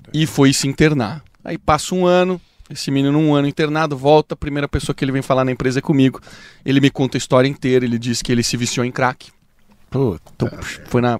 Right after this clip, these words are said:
Speaker 1: droga mais absurda que teve. E aí ele me pede uma chance, e obviamente que eu dou a chance pra ele. "Cara, pode começar quando você quiser", mas um pouco o pé atrás, porque eu falei, "Cara, droga, o negócio é
Speaker 2: É,
Speaker 1: brabo."
Speaker 2: pesado.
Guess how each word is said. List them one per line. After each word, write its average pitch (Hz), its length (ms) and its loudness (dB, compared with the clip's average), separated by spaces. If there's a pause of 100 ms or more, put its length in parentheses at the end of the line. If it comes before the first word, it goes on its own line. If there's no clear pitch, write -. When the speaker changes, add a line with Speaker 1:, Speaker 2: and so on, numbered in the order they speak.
(140)
Speaker 1:
droga 123 420 0
mais 127 580 -4
absurda 123 580 -2
que 156 140 -10
teve. 147 300 2 (560)
E 160 160 2
aí 156 200 4
ele 160 160 2
me 170 140 -2
pede 151 300 0
uma 175 160 -4
chance, 147 500 -4
e 135 80 0
obviamente 135 540 0
que - 80 -12
eu 143 40 -6
dou 131 160 0
a 127 60 2
chance 123 300 -4
pra 147 180 2
ele. 143 240 2 (260)
"Cara, 127 220 -2
pode - 240 -4
começar 131 360 -4
quando 135 180 -8
você 156 100 -6
quiser", 151 400 0 (420)
mas 143 160 -2
um 165 80 -2
pouco - 340 0
o - 40 0
pé 160 120 2
atrás, 160 280 0
porque - 160 -18
eu - 20 -18
falei, - 160 -4
"Cara, 117 300 -4
droga, 135 460 -4
o - 20 -6
negócio 175 320 -6
é - 40 -2
Speaker 2:
É, 214 40 -6
Speaker 1:
brabo." 196 240 -2
Speaker 2:
pesado. - 380 -8